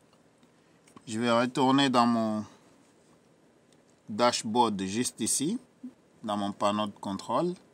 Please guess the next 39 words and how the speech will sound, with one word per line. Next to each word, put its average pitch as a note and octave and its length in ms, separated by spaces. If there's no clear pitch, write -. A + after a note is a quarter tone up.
Vous A#2 140
allez C3+ 220
voir D3 440
que C3 220
demain, B2+ 640
ici, E3 540
aujourd'hui, A2+ 640
vous A2+ 60
voyez, G2+ 300
on A#2 180
est, A#2 240
euh, G2 220
on G2 120
est G2 80
le G#2+ 140
quinze, B2 400
hein. D#3+ 180
Regardez G#2+ 460
la G#2+ 140
date. F#2 400
On G2 100
est G#2+ 100
le G#2 120
quinze B2 360
octobre B2+ 540
deux A2 160
mille G#2+ 220
vingt C3 300
à G#2 160
six A#2+ 320
heures A2 180
douze G2+ 320
du F#2+ 120
matin. G2 480
Donc, G2+ 280
on G#2+ 120
est G2+ 80
six A2+ 340
heures A2+ 180